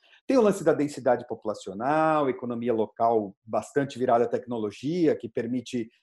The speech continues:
adesão ao home office mais tranquilamente, né? Mas a antecipação e o respeito da população às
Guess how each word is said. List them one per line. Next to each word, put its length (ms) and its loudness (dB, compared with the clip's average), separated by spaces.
adesão 320 0
ao 100 2
home 300 0
office 540 0
mais 640 -4
tranquilamente, 840 -2
né? 200 -2
Mas 360 -2
a 120 -2
antecipação 1400 0
e 60 0
o 60 -2
respeito 800 2
da 140 6
população 880 -2
às 200 -8